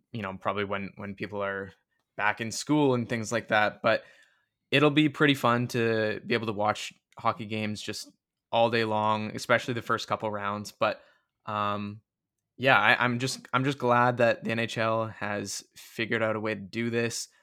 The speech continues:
Like we were saying before, I think it's, you can have two opinions at the same time, kind of being like,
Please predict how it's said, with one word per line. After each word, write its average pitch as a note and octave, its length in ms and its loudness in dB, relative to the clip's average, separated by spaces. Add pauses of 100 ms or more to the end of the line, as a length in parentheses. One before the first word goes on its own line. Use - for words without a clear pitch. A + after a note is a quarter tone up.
(320)
Like C3+ 200 4
we D#3 80 4
were D3 80 2
saying C#3 180 0
before, A#2 500 0
I G#2+ 80 -4
think B2+ 240 -6
it's, - 320 -4 (640)
you C3 160 0
can C#3 140 -2
have C3+ 460 0 (260)
two C3 200 -2
opinions A2+ 420 -4
at A2+ 80 -4
the - 60 -12
same G#2+ 240 -8
time, G#2 340 -4
kind G#2+ 240 -6
of G2+ 180 -10 (240)
being A2 220 -8
like, G#2 320 -6